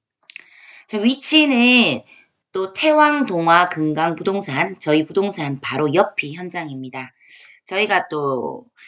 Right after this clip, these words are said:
이 태왕이 짓기까지 많이 일조를 했다고 보시면 됩니다. 어,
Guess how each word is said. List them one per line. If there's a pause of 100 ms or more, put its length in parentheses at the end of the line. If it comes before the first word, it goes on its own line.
(280)
이
태왕이
짓기까지
많이
일조를
했다고
보시면
됩니다. (640)
어,